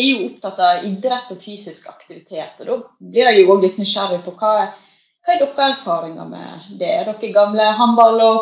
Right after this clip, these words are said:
fotballspillere som de fleste av oss, eller har dere en helt annen, eh, inngang?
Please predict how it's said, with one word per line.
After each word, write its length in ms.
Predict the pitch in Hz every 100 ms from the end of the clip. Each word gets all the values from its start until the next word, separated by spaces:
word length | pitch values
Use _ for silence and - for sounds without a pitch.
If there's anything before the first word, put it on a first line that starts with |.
| 240
fotballspillere 720 | - 226 - 226 226 208 208
som 140 | 226
de 80 | 226
fleste 320 | 214 220 - 233
av 140 | 196
oss, 160 | 190 214
eller 240 | 190 185
har 180 | 240 381
dere 160 | 311
en 240 | 269 262 -
helt 260 | 285 233 - 190
annen, 480 | 202 190 170 165 165 _ _ _ _ _
eh, 220 | 180 180 170 214
inngang? 420 | 214 220 247 175